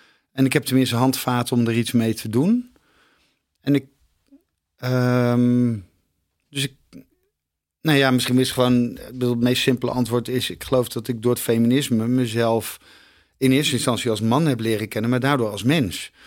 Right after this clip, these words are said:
En daarvoor was ik genderneutraal, maar was ik eigenlijk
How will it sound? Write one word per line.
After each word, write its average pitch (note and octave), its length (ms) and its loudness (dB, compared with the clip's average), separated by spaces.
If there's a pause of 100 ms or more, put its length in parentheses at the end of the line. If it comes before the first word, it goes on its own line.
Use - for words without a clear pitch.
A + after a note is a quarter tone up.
(220)
En A#2+ 140 0
daarvoor A2+ 540 2
was G#2+ 180 -2
ik A2 120 -6
genderneutraal, A2 880 2
maar A2 180 2
was G#2+ 140 0
ik G#2+ 80 -6
eigenlijk A2 300 -4